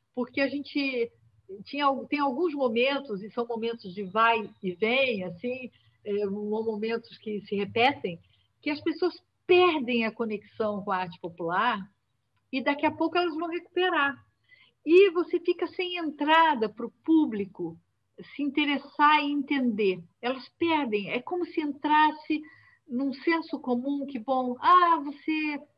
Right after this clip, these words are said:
você, ah, eu trabalho no Museu do Pontal. Só faltava a pessoa perguntar, "Mas e o que você faz de trabalho?"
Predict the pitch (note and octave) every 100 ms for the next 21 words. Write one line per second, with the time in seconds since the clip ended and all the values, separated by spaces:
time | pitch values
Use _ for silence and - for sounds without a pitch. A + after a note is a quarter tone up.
0 | _ _ A#3+ A#3+ C#4 - C#4 D4 C#4+ C4+
1 | A#3 A#3+ C4 C4+ C4+ C4 C4+ C4+ C#4 C4+
2 | B3 A3+ A#3 A3+ A#3 A#3 - - F4 F#4
3 | E4+ E4+ F4 E4+ D#4 - D#4 D4+ D4 C#4
4 | C4+ C#4+ - _ E4 E4 E4+ F4 F4 F#4+
5 | F4+ - C4+ A#3+ G#3+ F#3+ E3+ F#3+ _ A3+
6 | G3 G3 F#3+ F#3 E3+